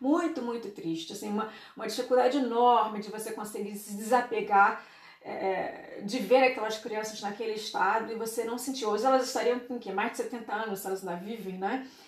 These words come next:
E a gente não sabe, né, o que tá no histórico de todas essas pessoas que passaram por essas gerações.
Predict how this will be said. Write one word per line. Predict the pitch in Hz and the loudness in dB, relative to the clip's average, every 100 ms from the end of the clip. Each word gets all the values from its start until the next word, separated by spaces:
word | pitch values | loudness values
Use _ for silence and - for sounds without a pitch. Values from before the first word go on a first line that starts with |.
| - - | -20 -20
E | - 226 233 233 233 | -10 -8 -6 -4 -2
a | 233 | -2
gente | 254 - | -2 -2
não | 277 | -2
sabe, | 294 - 294 311 240 208 | -2 2 6 6 4 0
né, | 208 214 | -4 -2
o | 233 | -2
que | 247 | -4
tá | - 233 | -6 -6
no | |
histórico | 226 - - 269 254 220 | -6 -6 4 6 6 0
de | 214 | -6
todas | - 294 294 | -2 -2 -2
essas | - | -6
pessoas | - 220 - 240 233 | -12 -12 -2 -2 -2
que | - | -2
passaram | 196 202 240 247 | -2 0 0 -2
por | 208 | -4
essas | 202 196 | -2 -2
gerações. | 202 180 180 - 175 196 240 262 | -2 -2 -2 -4 0 2 2 -4